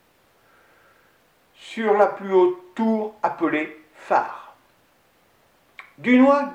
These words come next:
quitte Harfleur le dix janvier quatorze cent cinquante et investit Honfleur le dix-sept. Après d'âpres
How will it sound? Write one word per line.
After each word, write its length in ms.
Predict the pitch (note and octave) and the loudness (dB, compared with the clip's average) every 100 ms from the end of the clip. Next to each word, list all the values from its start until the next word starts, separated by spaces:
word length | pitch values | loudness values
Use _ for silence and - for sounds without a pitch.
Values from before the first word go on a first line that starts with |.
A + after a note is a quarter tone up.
| - | -12
quitte 200 | - C4+ | -8 -2
Harfleur 500 | C4+ - - A#2+ G2 | -2 -2 -4 -4 -4
le 140 | C3 E3+ | 0 0
dix 180 | F3+ F#3 | 2 2
janvier 320 | G3 F#3 G#3+ | 2 0 0
quatorze 340 | G3+ - F#3 | 0 0 -4
cent 100 | F#3+ | -4
cinquante 440 | - E3+ - - - _ _ _ _ _ - - _ | -8 -8 -10 -16 -20 _ _ _ _ _ -20 -20 _
et 140 | G3+ A3 | 2 2
investit 640 | A3 G3 - - G#3 G#3+ - | 4 2 0 -8 -10 -10 -4
Honfleur 540 | F3+ - E3 E3 D#3+ - - | -4 0 2 2 -2 -8 -8
le 100 | D#3+ | -8
dix-sept. 540 | C#3 F#3 - B2+ - - _ _ _ _ - | -8 -10 -6 -8 -10 -20 _ _ _ _ -12
Après 440 | - A3 - A#3+ - | -6 -6 -2 -2 2
d'âpres 400 | - G#3+ - | 2 2 -2